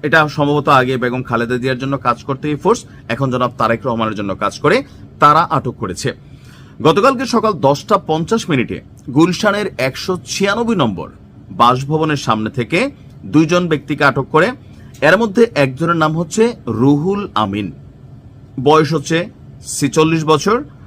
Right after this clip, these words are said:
আর ওনার বাড়ি কোথায়? নিজেকে চাঁদপুর জেলার মতলব দক্ষিণ উপজেলার বাসিন্দা বলে পরিচয় দিয়েছেন। কারা কারা আছেন, ওনাকে চিনেন কিনা, তবে ছবি টবি আমরা পাই নাই। আচ্ছা, পুলিশের বক্তব্য হচ্ছে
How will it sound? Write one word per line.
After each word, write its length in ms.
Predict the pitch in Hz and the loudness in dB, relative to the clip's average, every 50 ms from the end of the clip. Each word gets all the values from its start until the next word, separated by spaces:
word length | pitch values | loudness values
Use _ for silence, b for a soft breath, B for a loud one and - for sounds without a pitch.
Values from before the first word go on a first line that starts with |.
| B B | B B
আর 420 | B - 113 117 117 117 117 113 104 - - - - - - - - - - - - | B 4 6 6 8 6 6 4 0 -4 -16 -20 -20 -20 -20 -20 -20 -20 -20 -10 -2
ওনার 180 | 147 156 170 156 | 2 2 4 4
বাড়ি 240 | 139 147 147 160 156 | 4 4 4 4 2
কোথায়? 380 | 175 180 - 190 196 220 226 | -2 -2 0 0 0 0 0
নিজেকে 520 | 185 151 151 151 185 180 175 165 117 - - - - - - - - - | 0 0 2 2 2 0 0 -2 -4 -4 -8 -14 -20 -20 -20 -20 -20 -4
চাঁদপুর 640 | - - 165 180 175 - - - - - 269 269 220 | 0 2 2 2 2 -2 -8 -18 -10 -6 -6 -6 -2
জেলার 400 | 160 147 135 127 117 101 95 - - - - 120 | 0 2 4 4 4 2 0 -2 -8 -12 -8 -2
মতলব 760 | 113 127 143 156 - - - - 180 202 202 190 160 123 101 | 0 2 2 0 0 -4 -10 -8 -6 -4 -4 -4 -6 -6 -2
দক্ষিণ 500 | 139 151 160 - - - - 254 240 240 - - | -2 -2 -2 -2 -8 -10 -6 -4 -4 -4 -4 -6
উপজেলার 460 | 160 123 143 143 135 139 135 127 117 | -4 -2 -2 -2 0 0 0 0 0
বাসিন্দা 480 | 92 104 104 - - 135 120 110 113 104 | 0 -2 -4 -4 -4 -6 -4 -2 -2 -2
বলে 320 | 101 107 135 196 277 277 - B B B B - | -2 0 0 0 0 -2 -4 B B B B 0
পরিচয় 300 | - 214 185 - 139 107 | 2 2 2 2 -2 -4
দিয়েছেন। 300 | 98 95 87 - - 92 | -4 -6 -6 -8 -12 -8
কারা 240 | 95 - 143 156 151 | -2 0 2 2 2
কারা 200 | 139 143 123 110 | 2 0 0 0
আছেন, 240 | 95 - - 107 107 | 0 -2 -6 -10 -10
ওনাকে 260 | 107 110 107 123 120 | -8 -8 -6 -8 -6
চিনেন 260 | - 165 175 180 147 | -4 -2 -2 -2 -2
কিনা, 240 | - - 92 - - - B B B B B B | -4 -6 -8 -10 -10 -16 B B B B B B
তবে 220 | B 147 147 147 139 | B 4 4 4 4
ছবি 280 | - - 151 143 147 | 2 2 0 2 2
টবি 180 | 143 151 143 147 | 2 2 2 2
আমরা 220 | 143 135 123 120 | 2 2 2 0
পাই 200 | 110 - 143 147 | 2 2 2 2
নাই। 140 | 123 101 73 69 - - | 2 0 -4 -8 -8 -6
আচ্ছা, 280 | 117 131 - - 101 - - - - - - - - B B B B B B B B B | -6 -6 -4 -6 -8 -8 -10 -16 -20 -20 -20 -20 -20 B B B B B B B B B
পুলিশের 500 | 165 175 208 240 254 233 - 285 285 269 | 4 6 6 6 4 4 2 2 2 2
বক্তব্য 440 | 208 196 170 - - - 175 175 196 | 2 2 2 2 0 -4 -2 -2 -2
হচ্ছে 420 | 190 - - 160 127 113 113 135 | -2 -2 -2 -2 -2 -2 -2 -6